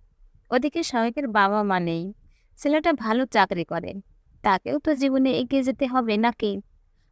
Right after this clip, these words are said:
কতদিন এভাবে মনমরা হয়ে থাকবে? তাই সব দিক বিবেচনা করেই আমি বলছি, সায়ক নেহার বিয়েটা দিয়ে দাও।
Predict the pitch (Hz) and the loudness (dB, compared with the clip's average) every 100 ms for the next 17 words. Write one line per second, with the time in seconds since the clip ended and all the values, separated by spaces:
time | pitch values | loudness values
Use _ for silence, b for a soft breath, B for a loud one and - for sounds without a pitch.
0 | _ 247 254 269 320 302 277 294 285 254 | _ 0 0 -2 -2 2 2 2 0 -2
1 | 247 262 262 247 277 269 233 240 240 190 | -2 -2 -2 0 -2 0 -2 0 0 -2
2 | 180 _ _ _ _ - - 185 190 349 | -4 _ _ _ _ -20 -2 2 4 4
3 | - 285 269 262 277 254 262 269 269 262 | 2 2 2 0 -2 0 -2 -2 0 -2
4 | 262 254 254 226 - 233 226 196 180 - | 0 2 2 2 -2 -2 0 0 -2 -2
5 | 180 180 196 _ _ _ _ - 214 190 | -8 -8 -12 _ _ _ _ 0 4 4
6 | 220 214 185 208 269 233 202 196 185 185 | 2 0 2 4 2 2 0 0 -6 -2
7 | 170 170 175 | -2 -2 -6